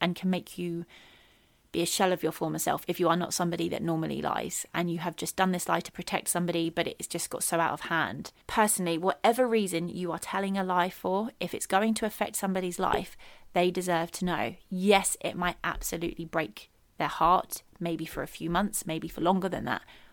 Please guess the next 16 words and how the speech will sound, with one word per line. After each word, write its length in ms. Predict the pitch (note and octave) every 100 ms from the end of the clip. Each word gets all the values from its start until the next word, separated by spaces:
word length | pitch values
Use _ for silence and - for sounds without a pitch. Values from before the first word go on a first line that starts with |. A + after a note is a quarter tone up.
| - _ _ -
but 180 | -
they 120 | E3 E3
will 180 | E3
always 300 | - F3 E3+
be 120 | - D#3+
grateful 360 | E3+ A2+ D#3
of 80 | D#3
knowing 260 | D#3 D#3 D#3+
the 60 |
truth. 480 | - - - - - - - -
That's 300 | G3 - -
my 140 | E3+
stance 400 | D#3+ - D#3+ -
on 80 | D#3
it 80 | -
anyway. 400 | D3 C#3 - F3+